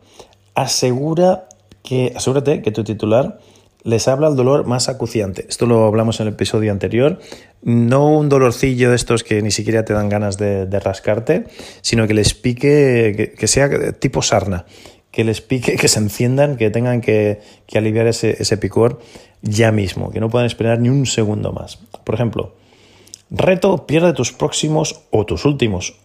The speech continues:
ocho kilos en tan solo ocho semanas, que podrían ser seis kilos en seis semanas, incluso más deseable, ¿no? Am, pues es que yo hago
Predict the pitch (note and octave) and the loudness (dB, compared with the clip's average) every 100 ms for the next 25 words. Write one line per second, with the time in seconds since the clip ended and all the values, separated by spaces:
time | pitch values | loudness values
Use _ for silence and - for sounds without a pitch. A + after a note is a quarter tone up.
0 | - A#2 C3 C#3 D#3 F#3+ - A2 G#2+ G2+ | -2 0 0 0 0 -2 -6 -6 -6 -4
1 | B2 - A#2 G#2 G2 F#2 F2 E3 - - | -4 -2 -2 -2 -4 -6 -6 -8 -10 -16
2 | _ _ _ - _ - F2+ G2 G2+ F#2+ | _ _ _ -20 _ -6 -2 0 0 0
3 | F#2+ - G2+ - G2+ F#2+ F#2+ - G2 C#3 | 0 0 0 0 -2 -4 -4 -4 -4 -2
4 | D#3 F#2+ - - G2 G2+ F#2+ G#2 G2+ G2 | -2 -4 -10 -10 -8 -6 -4 -2 -2 -4
5 | G2 E2+ F2+ C3 A3+ - - - - _ | -6 -6 -6 -6 -6 -10 -20 -20 -20 _
6 | _ _ - A2+ A2+ A2 A2+ A2+ A2+ F#2+ | _ _ -2 2 4 4 2 0 -2 -4
7 | F#2+ - G2 F#2 G2 G#2 G2+ G#2 G2+ | -10 -8 -8 -6 -4 -2 0 -2 -4